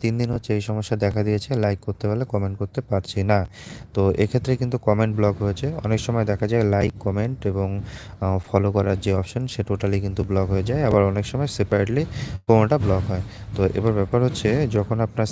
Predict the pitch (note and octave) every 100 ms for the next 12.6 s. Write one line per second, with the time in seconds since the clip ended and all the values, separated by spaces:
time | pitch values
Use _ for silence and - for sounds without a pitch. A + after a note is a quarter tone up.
0 | - G#2 A2+ A#2+ - B2+ A2+ A2 A2+ G#2
1 | G2+ G2+ G#2 - - - - - A2 A#2+
2 | B2 G2+ A2 A#2+ G#2+ B2+ G#2+ G#2 F#2+ G#2+
3 | G2+ G2+ B2+ A2+ G#2 G2+ - G#2+ - -
4 | G2+ G2 F#2+ G2 A2+ D3+ G#2 G2 F#2+ E2+
5 | F#2+ F#2+ F#2+ F#2 F#2+ F#2+ G#2+ A2 G2+ A2
6 | - - B2 A2 G2+ - - G2 F2+ F#2+
7 | - - - - G2+ A2 G#2+ - G#2+ -
8 | A#2+ A2+ G2 F#2+ G2+ G2 A#2+ D3+ - G2
9 | G2 G2+ F#2+ A2 A#2+ A2 G#2 F#2+ F#2+ F#2
10 | - D#3+ A2+ G2+ G#2 - - A2 G#2 G2+
11 | G#2+ G#2 A2+ G#2+ - G2 G2+ G2+ F#2+ F#2+
12 | G2+ G2 G2 F#2+ G2+